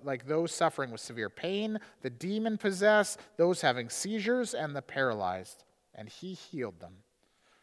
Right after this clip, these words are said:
Large crowds from Galilee, the Decapolis, Jerusalem, Judea,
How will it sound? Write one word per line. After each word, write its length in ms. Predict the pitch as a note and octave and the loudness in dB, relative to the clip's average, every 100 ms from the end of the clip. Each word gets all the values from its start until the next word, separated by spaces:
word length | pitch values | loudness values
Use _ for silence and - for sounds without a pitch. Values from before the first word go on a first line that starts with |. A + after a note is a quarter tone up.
| _ - | _ -4
Large 400 | G#2+ C3 E3+ - | 4 4 4 -2
crowds 420 | - A#2+ F#2 F2+ | 2 4 4 0
from 200 | - F#2+ | -10 -10
Galilee, 680 | F#2 G#2 A2+ C3 C#3+ D3 D#3+ C#3+ | 0 2 4 2 -2 -6 -8 -12
the 80 | G#2+ | -16
Decapolis, 880 | A2 - B2+ B2+ - D3+ E3 - - - _ | -14 -4 2 2 2 -2 -2 -4 -10 -12 _
Jerusalem, 760 | - A#2 D3+ F3 F3+ F3 F#3 G3 - - | -8 -4 -4 -4 -4 -4 -4 -10 -16 -16
Judea, 640 | A#2+ G#2 B2 C3 D3 D#3+ | -12 -2 2 2 2 0